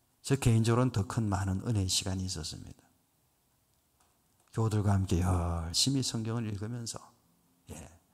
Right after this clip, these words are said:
약 만 이 년 정도의 기간 동안에 온 교우들과 함께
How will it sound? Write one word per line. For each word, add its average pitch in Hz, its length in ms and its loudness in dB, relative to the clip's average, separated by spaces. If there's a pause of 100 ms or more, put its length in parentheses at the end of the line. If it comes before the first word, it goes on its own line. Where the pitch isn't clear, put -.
(640)
약 120 300 0 (220)
만 127 800 6
이 123 120 6
년 120 200 8
정도의 104 420 0
기간 101 360 -2
동안에 98 480 -6 (480)
온 120 240 4
교우들과 127 340 4
함께 95 500 2